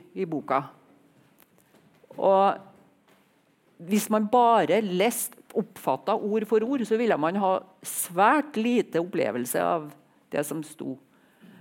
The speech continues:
Men, eh, entrainment handler vel om at de bølgene som forfatteren hadde mens han satt og skrev,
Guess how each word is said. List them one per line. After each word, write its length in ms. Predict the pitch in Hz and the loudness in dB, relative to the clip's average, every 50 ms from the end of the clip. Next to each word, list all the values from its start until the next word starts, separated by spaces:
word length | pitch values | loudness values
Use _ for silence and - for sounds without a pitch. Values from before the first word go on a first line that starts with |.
| - _ _ _ _ _ _ _ _ _ _ _ _ _ _ _ _ _ _ _ - | -20 _ _ _ _ _ _ _ _ _ _ _ _ _ _ _ _ _ _ _ -8
Men, 160 | - 180 180 190 185 | -6 -4 -4 -2 0
eh, 160 | 190 190 180 - - | 0 0 0 -2 -4
entrainment 800 | - 180 190 196 190 - 220 196 170 147 139 131 131 160 175 170 | -6 -6 -4 -6 -4 0 2 2 2 2 0 -2 -2 -6 -6 -6
handler 320 | - 220 208 202 151 127 | -6 -6 -4 -4 -4 -4
vel 140 | 139 165 190 | -4 -4 -4
om 100 | 190 185 | -4 -4
at 140 | 180 180 170 160 | -6 -8 -8 -8
de 280 | 147 175 190 202 - - - _ _ _ _ - | -6 -4 -4 -4 -6 -8 -12 _ _ _ _ -20
bølgene 800 | - - 160 147 139 202 226 226 208 175 143 139 143 180 226 240 | -20 -16 -12 -2 0 2 2 2 2 0 0 2 2 2 2 0
som 400 | 240 - 247 220 226 226 220 214 - - - - - - - _ _ _ _ _ _ _ _ _ _ | 0 0 -2 -2 -2 -2 -6 -6 -10 -14 -20 -20 -20 -20 -20 _ _ _ _ _ _ _ _ _ _
forfatteren 500 | - 226 - - 170 - - - 196 196 | -4 -2 0 0 -2 -4 -4 -2 -2 -2
hadde 240 | 220 208 196 196 196 | 0 0 -2 -2 -4
mens 220 | 208 202 196 - - | -6 -8 -8 -8 -8
han 80 | 202 196 | -6 -2
satt 320 | - 180 175 - - - | -2 -2 -2 -4 -10 -20
og 240 | - _ - 180 175 | -16 _ -12 -12 -6
skrev, 340 | - 202 208 240 269 214 | -2 0 2 2 2 0